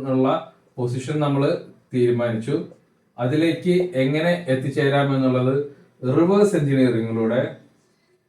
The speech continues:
റിവേഴ്സ് എഞ്ചിനീയറിംഗ് എന്ന് പറയുന്നതിലൂടെ നമ്മള്, ഏഹ്, എത്തിച്ചേരുന്നു. step by step, step by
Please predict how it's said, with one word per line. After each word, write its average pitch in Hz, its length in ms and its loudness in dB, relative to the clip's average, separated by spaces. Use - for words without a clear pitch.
റിവേഴ്സ് 165 420 2
എഞ്ചിനീയറിംഗ് 123 720 0
എന്ന് 123 200 -2
പറയുന്നതിലൂടെ 117 600 -4
നമ്മള്, 113 220 -2
ഏഹ്, 113 260 -4
എത്തിച്ചേരുന്നു. 123 580 -2
step 185 300 0
by 202 100 8
step, - 260 0
step - 280 -4
by 160 100 4